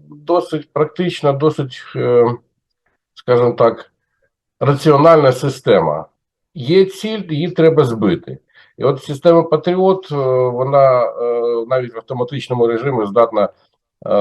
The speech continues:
відслідковувати там, м, приблизно сто двадцять п'ять цілей і, е,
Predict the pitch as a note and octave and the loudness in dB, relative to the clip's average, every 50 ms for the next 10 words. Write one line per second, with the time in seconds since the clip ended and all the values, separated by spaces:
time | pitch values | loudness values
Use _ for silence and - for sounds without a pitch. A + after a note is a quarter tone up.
0 | G2 F#2+ D#2+ C#2+ F#2+ F2 F#2 G2+ F2+ F#2+ G2+ G#2 A#2 A2 - B2 A2 - - C#3 | 2 2 2 0 0 -2 -4 -4 -6 -8 -8 -10 -12 -10 -10 -12 -12 -6 0 2
1 | C3 A#2+ A2 G#2 A2 G#2 - G#2+ G#2 - G#2 G#2 G2+ G2 F2+ - _ A#2 A#2+ B2 | 2 4 4 2 0 0 -2 -4 -2 0 0 0 0 -2 -6 -10 _ -14 -10 -10
2 | B2+ A#2+ - B2 B2+ B2 A2+ A#2+ B2 A#2 G#2+ A#2 A2 G#2+ G#2 G2 - _ _ _ | -10 -6 -2 0 0 2 2 2 2 2 2 2 2 0 0 -2 -8 _ _ _
3 | _ _ _ _ _ _ _ _ _ - B2 A2+ B2 B2+ - - E3 - - - | _ _ _ _ _ _ _ _ _ -6 -2 0 2 2 2 0 -4 -8 -6 -2
4 | C3+ B2 B2 - - - G3 G3 F#3+ E3+ D#3+ D3+ D3+ D3+ - _ _ _ _ _ | 0 0 0 0 -4 -8 -6 -4 -4 -2 -2 -4 -4 -8 -12 _ _ _ _ _
5 | _ - C3+ C#3 C#3 C#3 C#3 C3+ C3 B2 - | _ -10 -6 -4 -2 0 2 2 4 2 2